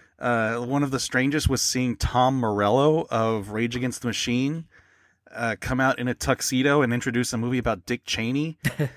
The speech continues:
Speaker 1: It was
Speaker 2: Yeah.
Speaker 1: sort of some cognitive dis-, dissonance from having grown up, you know, coming of age, come of age in the late nineties and the early two thousands to see Tom Morello sort of, I, I don't know if it,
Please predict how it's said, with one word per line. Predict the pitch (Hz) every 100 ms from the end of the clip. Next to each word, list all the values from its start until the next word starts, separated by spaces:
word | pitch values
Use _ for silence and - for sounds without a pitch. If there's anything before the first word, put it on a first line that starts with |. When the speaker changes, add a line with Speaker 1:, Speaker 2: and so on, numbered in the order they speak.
| -
Speaker 1:
It | 131
was | 127
Speaker 2:
Yeah. | 117
Speaker 1:
sort | 170
of | 175
some | - 139
cognitive | - 143 147 135 117
dis-, | 139 139 - 123
dissonance | 139 143 143 151 147
from | 123
having | 127 123
grown | 120 123 123
up, | 123 - -
you | 131 117
know, | 104 101 - - _ _
coming | - 131
of | 117
age, | 117 113 123 113 - -
come | 139
of | 117
age | 113 113 117
in |
the | 113
late | 107 117 117
nineties | 110 117 120 113 113
and | 107
the | 104 98 90 - - _
early | 104 113 113
two | -
thousands | 113 101 104 120 110
to | -
see | 110
Tom | - 110 110
Morello | 101 101 104 104 101 - _ _
sort | - - 113
of, | 110 101 - - - _ _ _ _ _ _ _
I, | - -
I | 226
don't |
know | 311
if | 269 -
it, | - 202 190